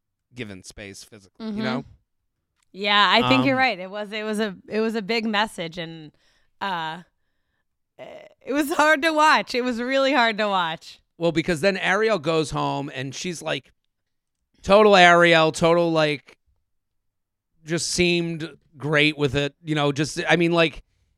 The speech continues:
Speaker 1: perspective, the whole deal. Um,
Speaker 2: She didn't cry. <laughs>
Speaker 1: Yeah, I wouldn't have blamed her if she did. But even in the, in the car, she's like, "You know, I'm looking for," it just was like,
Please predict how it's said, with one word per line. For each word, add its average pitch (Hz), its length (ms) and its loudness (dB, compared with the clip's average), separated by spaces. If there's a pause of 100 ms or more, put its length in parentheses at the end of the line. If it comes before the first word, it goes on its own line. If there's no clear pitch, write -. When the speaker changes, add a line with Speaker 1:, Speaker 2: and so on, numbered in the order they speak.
(680)
Speaker 1:
perspective, 175 1040 0
the 160 100 6
whole 156 280 6
deal. 135 840 0 (140)
Um, 123 380 0
Speaker 2:
She - 60 -6
didn't 262 220 -4
cry. 247 800 2 (300)
<laughs> 311 100 -8 (640)
Speaker 1:
Yeah, 190 220 2
I 180 80 6
wouldn't 208 200 2
have 196 80 0
blamed 170 320 2
her 165 80 2
if 156 100 -4
she - 100 -8
did. 156 680 2
But 143 160 -6
even 160 360 -4
in 160 140 -6
the, 147 140 -12 (160)
in 156 160 -8
the 147 240 -10
car, 147 240 0
she's 131 160 -8
like, 143 100 -10 (100)
"You 175 100 -20
know, 214 220 -4
I'm 180 140 -6
looking 185 240 -8
for," 190 220 -12 (320)
it 190 140 -4
just 262 200 4
was 208 160 2
like, 170 400 0